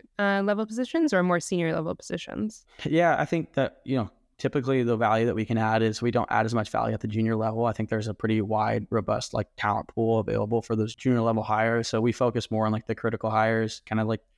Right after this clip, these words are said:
Speaker 2: uh, senior to director level and to executives as well.
Speaker 1: And what does the recruitment process look like for that?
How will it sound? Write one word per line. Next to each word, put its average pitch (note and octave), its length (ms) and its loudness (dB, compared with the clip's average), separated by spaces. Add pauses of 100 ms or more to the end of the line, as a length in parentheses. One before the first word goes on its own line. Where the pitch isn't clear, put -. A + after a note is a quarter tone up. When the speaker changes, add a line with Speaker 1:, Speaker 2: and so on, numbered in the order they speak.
(580)
Speaker 2:
uh, B2+ 160 0
senior B2 500 2
to A2+ 140 -2
director A2+ 420 2
level A2 320 2
and A2 160 0
to - 140 -12
executives A2+ 600 -8
as A2+ 120 -10
well. A2+ 240 -16 (200)
Speaker 1:
And A3 140 2
what G#3+ 100 4
does A3+ 160 2
the A#3 100 4
recruitment F#3+ 440 -2
process F3+ 400 -6
look F#3 140 -8
like - 200 -8
for - 120 -8
that? - 240 -6